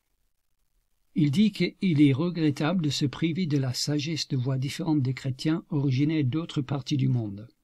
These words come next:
Il a dit ça dans le, ce que je viens de citer. Cette idée-là est une idée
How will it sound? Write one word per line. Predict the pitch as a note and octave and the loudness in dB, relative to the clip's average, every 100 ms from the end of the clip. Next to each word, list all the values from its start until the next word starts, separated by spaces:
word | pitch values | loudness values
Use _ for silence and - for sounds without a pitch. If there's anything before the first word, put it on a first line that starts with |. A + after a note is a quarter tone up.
| _ | _
Il | B2+ A#2+ | -4 -4
a | |
dit | A2 C3 | -2 -4
ça | - B2+ G2+ - C#3 | -4 -6 -8 -6 -4
dans | B2+ A#2 | -2 -4
le, | A#2+ A2 A2 | -6 -6 -10
ce | - D3 | -8 -8
que | B2+ | -2
je | B2+ | -2
viens | B2+ | 0
de | A#2+ | -2
citer. | A2 B2 - G#2 - _ _ _ _ _ _ | -2 -6 -8 -14 -14 _ _ _ _ _ _
Cette | - - - | -6 -4 0
idée-là | C3+ A#2+ A#2 G3+ C4+ _ _ _ _ _ _ _ _ | 0 0 -4 -4 -4 _ _ _ _ _ _ _ _
est | C#3+ - | -2 2
une | E3 | 4
idée | C#3+ B2+ C3+ B3 | 4 2 0 0